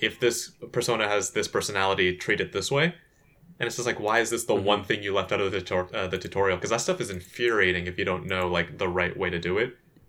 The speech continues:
Speaker 2: I mean, I think I only had one that I wasn't able to get to join me. So maybe I was just lucky.
Speaker 1: Mm-hmm.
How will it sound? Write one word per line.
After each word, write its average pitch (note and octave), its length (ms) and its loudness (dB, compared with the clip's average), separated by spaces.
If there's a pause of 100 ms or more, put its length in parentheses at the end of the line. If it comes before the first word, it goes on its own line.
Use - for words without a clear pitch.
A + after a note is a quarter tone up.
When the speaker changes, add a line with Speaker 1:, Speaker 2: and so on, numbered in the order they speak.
(460)
Speaker 2:
I D3+ 120 4
mean, E3+ 340 2 (540)
I C#3 180 6
think E3+ 320 0
I B2+ 220 8
only C3+ 260 2
had A#2 260 2 (220)
one G#2+ 560 0 (100)
that G#2+ 140 2
I G#2+ 100 6
wasn't A2 280 2
able G#2 320 -2 (160)
to F#2+ 260 -6 (400)
get A2+ 140 -4
to A2 80 -2
join G2+ 320 -2
me. F#2+ 120 -6
So A2 160 -2
maybe B2+ 360 4
I A2+ 80 8
was A2 160 2
just - 240 -6
lucky. A2 520 0
Speaker 1:
Mm-hmm. F#2+ 220 -4